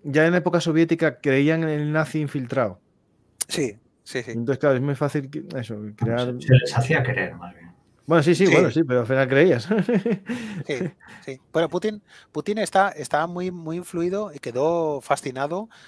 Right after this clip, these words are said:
Speaker 2: con las historias del, de aquel espía de Estre-, Este-, Strelich, creo que se llama, ¿no?
Speaker 1: Sí,
Speaker 2: Eh,
Speaker 1: ahí
Speaker 2: y
Speaker 1: Strelich, sí.
Speaker 2: el aquel de dieciséis instantes para una primavera, del, de un escritor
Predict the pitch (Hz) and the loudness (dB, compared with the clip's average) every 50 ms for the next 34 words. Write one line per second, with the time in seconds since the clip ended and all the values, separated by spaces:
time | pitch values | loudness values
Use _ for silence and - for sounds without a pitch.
0 | - _ _ _ - 147 135 123 123 120 113 - 127 - - - - 139 147 156 | -20 _ _ _ -6 -4 -4 -2 -4 -4 -4 -6 -8 -10 -6 -4 -2 -2 0 0
1 | 170 180 202 175 156 139 131 123 117 113 110 107 123 127 123 113 - 139 139 147 | -2 -4 -4 -4 -2 -2 -2 -2 -2 -6 -8 -10 -10 -8 -8 -6 -4 -2 -2 -2
2 | - - - - 156 151 147 139 143 185 226 - _ _ 127 127 113 113 110 107 | -2 -4 -6 -6 -6 -4 -4 -4 -6 -8 -10 -14 _ _ -20 -16 -10 -8 -8 -8
3 | 101 101 107 101 101 101 - 113 - - - 139 - - _ _ _ _ _ _ | -8 -10 -12 -12 -12 -12 -12 -12 -8 -4 -4 -4 -4 -6 _ _ _ _ _ _
4 | _ - 117 - - - - 120 - - - 135 165 190 143 135 - - - - | _ -16 -16 -14 -14 -16 -16 -16 -14 -8 -4 -4 -2 -2 -4 -6 -10 -14 -16 -12
5 | - - 117 120 - - 123 123 143 175 160 131 156 202 180 139 123 113 123 - | -12 -10 -10 -8 -8 -8 -8 -8 -10 -10 -10 -8 -6 -6 -4 -4 -4 -6 -8 -12
6 | _ _ _ _ _ _ - 120 120 127 123 120 - 110 107 95 92 101 101 101 | _ _ _ _ _ _ -6 -4 -4 -4 -4 -6 -8 -10 -12 -12 -12 -14 -16 -18
7 | - _ _ _ 135 127 123 113 107 - 143 135 131 127 127 127 127 127 123 123 | -20 _ _ _ -6 -6 -4 -4 0 2 2 2 2 0 -2 -4 -6 -6 -6 -6
8 | 120 117 117 117 120 120 113 - 120 - - 135 131 127 - - 135 - - - | -6 -6 -6 -8 -10 -10 -10 -8 -6 -2 0 0 0 0 -2 -4 -6 -4 0 0
9 | 135 127 123 - 127 - - 123 120 117 120 120 113 - 120 113 110 107 104 123 | 0 0 0 -4 -6 -2 0 0 0 0 -2 -4 -4 -4 -6 -4 -4 -2 -2 0
10 | 156 165 156 156 156 156 151 156 151 156 160 _ _ _ _ _ _ _ _ 117 | 0 2 2 0 0 0 -2 -4 -6 -10 -14 _ _ _ _ _ _ _ _ -8
11 | 117 117 113 120 131 143 147 - - 151 - 147 147 160 170 175 | -8 -6 -4 -4 -4 -2 -2 -4 -4 -2 -2 -2 -2 -2 -4 -8